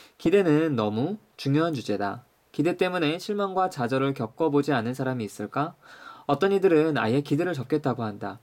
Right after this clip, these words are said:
그러나 설렘이나 벅찬 감격처럼 기대가 가져다주는 선물도 적지 않기에 쉽게 포기할 대상은 아니다. 결국 기대도 사용하기 나름이다.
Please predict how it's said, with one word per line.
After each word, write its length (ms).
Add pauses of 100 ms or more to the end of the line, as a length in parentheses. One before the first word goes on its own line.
(260)
그러나 580 (300)
설렘이나 680
벅찬 460
감격처럼 840 (380)
기대가 340
가져다주는 580
선물도 380
적지 300
않기에 560 (300)
쉽게 580
포기할 400
대상은 360
아니다. 460
결국 320
기대도 460
사용하기 420
나름이다. 500